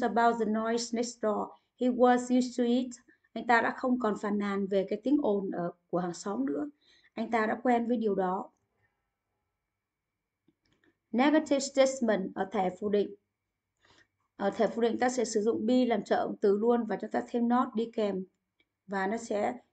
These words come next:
chia theo các thì. He isn't used to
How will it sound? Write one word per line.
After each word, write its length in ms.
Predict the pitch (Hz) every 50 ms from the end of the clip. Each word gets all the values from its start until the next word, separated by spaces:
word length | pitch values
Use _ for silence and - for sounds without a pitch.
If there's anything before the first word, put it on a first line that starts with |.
| _ _
chia 320 | - - 247 254 254 247 247 -
theo 160 | 247 233 233 233
các 100 | 262 240 -
thì. 300 | - 214 208 190 - - - _ _ _ _ _ _ _ _ _ _ _ _ _ _ _ _ _ _ _ _ _ _ _ _ _ _ - -
He 100 | - 294
isn't 520 | 294 311 311 302 233 277 262 247 247 262
used 220 | 277 - - -
to 60 | -